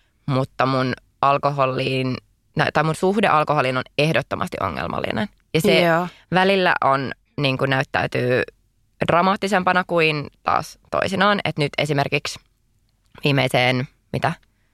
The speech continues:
Speaker 1: kolmeen, neljään vuoteen, niin ei ole ollut mitään ongelmia, koska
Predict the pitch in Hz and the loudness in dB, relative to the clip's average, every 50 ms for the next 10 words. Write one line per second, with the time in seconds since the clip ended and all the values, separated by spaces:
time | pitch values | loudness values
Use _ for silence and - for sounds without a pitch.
0 | _ _ _ - - 160 156 156 156 156 160 156 156 156 156 156 156 156 151 - | _ _ _ -4 -2 0 0 2 2 2 2 2 2 2 2 2 2 0 0 0
1 | 156 147 147 156 165 - _ _ _ _ _ _ _ _ - 135 90 120 131 127 | 0 0 0 -2 -4 -8 _ _ _ _ _ _ _ _ -2 0 2 2 2 2
2 | 127 - 135 135 131 127 131 - 95 - - - 123 139 151 147 165 185 196 202 | 2 2 0 0 -2 -2 -2 -2 -2 -2 -2 -2 -4 -2 -2 -2 0 2 2 0
3 | 214 214 - _ _ _ _ _ _ _ _ _ - - 156 - - - 101 101 | 0 -2 -6 _ _ _ _ _ _ _ _ _ -2 -2 -2 -2 0 0 0 0